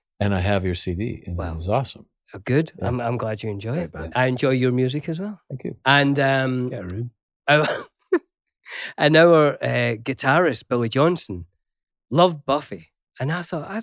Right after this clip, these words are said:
Speaker 2: I, I never thought it would be my thing, you know.
Speaker 1: Yeah.
Speaker 2: And he gave me the box set, and I just devoured it. I loved it. It was brilliant,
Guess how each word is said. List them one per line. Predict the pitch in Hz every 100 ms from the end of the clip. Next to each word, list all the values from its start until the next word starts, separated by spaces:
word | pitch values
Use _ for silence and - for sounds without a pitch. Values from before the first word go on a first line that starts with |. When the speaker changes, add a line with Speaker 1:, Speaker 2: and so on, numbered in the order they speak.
| 277
Speaker 2:
I, | 285 294 285
I |
never | 285 247
thought | - 196 170
it |
would | 156
be | 139
my | 127 127
thing, | 123 - 117 127 123
you | 120
know. | 113 123 _ -
Speaker 1:
Yeah. | 90 - _ _ -
Speaker 2:
And | 123 123 123
he | - 151
gave | 131 135 120
me |
the | 117
box | 110 135 - -
set, | 143 127 _
and | 131 127
I | 117
just | - 113 - _ _ _
devoured | 131 113 107 139 175 156
it. | 139
I | -
loved | 139 139 151 185 202 175
it. | - - _ _ -
It |
was | 151 135
brilliant, | 127 - 170 196 190 143 117